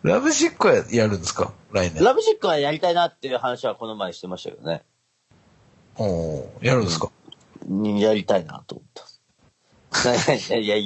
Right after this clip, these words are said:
Speaker 2: やれ、や、やる、やるわ、じゃあ。やるわ。
Speaker 1: <laughs>
Speaker 2: お、やったー。
Speaker 1: やったそうです、皆さん。
Speaker 2: 多分誰も聞いてないけど。
Speaker 1: ラブシックっつっても、だ、だから、あの、チルイベントはね。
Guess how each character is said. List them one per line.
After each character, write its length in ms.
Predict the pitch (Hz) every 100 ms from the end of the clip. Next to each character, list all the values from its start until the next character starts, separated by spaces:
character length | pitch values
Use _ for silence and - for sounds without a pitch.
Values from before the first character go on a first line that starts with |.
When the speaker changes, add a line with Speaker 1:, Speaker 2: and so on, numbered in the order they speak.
| 107
Speaker 2:
や 60 | 120
れ、 180 | 147 - -
や、 180 | 98 113 - _ _ _ -
や 140 | 110
る、 240 | 139 160 117
や 160 | 123
る 140 | 156 185
わ、 160 | 98
じ 80 | 85
ゃ 40 | 71
あ。 40 | 62
や 160 | 101 143
る 140 | 151
わ。 260 | 104 73 - _ _ _ -
Speaker 1:
<laughs> 1040 | - - - 214 - 226 185 - 147 -
Speaker 2:
お、 140 | 120 147
や 80 |
っ 80 | 160
た 540 | 160 202 190 196 190 - _ _ _ _ _ -
ー。 80 |
Speaker 1:
や 100 | 107
っ 20 | 110
た 200 | - 107
そ 160 | 113
う 40 | 104
で 80 |
す、 120 | 98 98
皆 160 | 92
さ 120 | 85 -
ん。 60 | - _ _ _ _
Speaker 2:
多 140 | - 147
分 80 | 101
誰 180 | 127
も 120 | 151 143
聞 140 | 139
い 20 |
て 80 | 131
な 100 | 135
い 40 |
け 100 | 117
ど。 60 | -
Speaker 1:
ラ 0 |
ブ 0 |
シ 0 |
ッ 100 | -
ク 60 | 127
っ 20 |
つ 140 | -
っ 20 | -
て 80 |
も、 300 | 104 92 85 - -
だ、 160 | 107 101
だ 120 | 90
か 60 | 82
ら、 80 | 80
あ 40 |
の、 260 | 95 90 82 - _ _
チ 200 | - 151
ル 120 | 151
イ 120 | 113 92
ベ 120 | 92
ン 60 |
ト 100 | 90
は 80 | 82
ね。 140 | 98